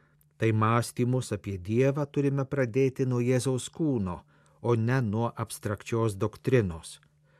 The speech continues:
Mūsų dvasingumas ir tikėjimas turi būti įkūnyti.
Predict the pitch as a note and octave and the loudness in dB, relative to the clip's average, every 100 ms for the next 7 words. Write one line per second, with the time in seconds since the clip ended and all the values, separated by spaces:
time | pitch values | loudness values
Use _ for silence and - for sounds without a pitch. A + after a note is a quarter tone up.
0 | _ - B2+ C#3+ C#3+ B2 A#2+ C3+ C3 D3+ | _ -4 -2 0 0 0 0 0 2 2
1 | C3 B2+ A2+ A2+ - D#3+ C#3+ G#2 G2+ C3+ | 0 -2 -4 -4 0 2 2 0 -2 0
2 | B2 A#2+ B2+ C#3+ - C#3+ - E3+ A2+ F2+ | 0 0 -2 -4 -4 -4 2 2 2 -2
3 | E2 - - | -6 -12 -16